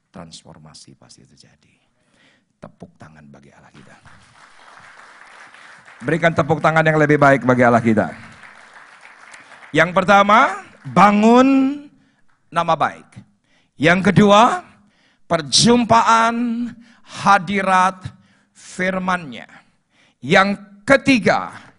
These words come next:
sentuhan dari dalam hati. Karena hati ini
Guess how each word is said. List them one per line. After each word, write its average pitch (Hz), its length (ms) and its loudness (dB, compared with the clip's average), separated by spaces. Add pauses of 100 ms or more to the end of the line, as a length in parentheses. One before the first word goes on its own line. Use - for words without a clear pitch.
(420)
sentuhan 196 1600 -4
dari 143 480 -12
dalam 131 320 -12
hati. 104 800 -18 (480)
Karena 120 240 -18
hati 117 640 -18
ini 92 320 -20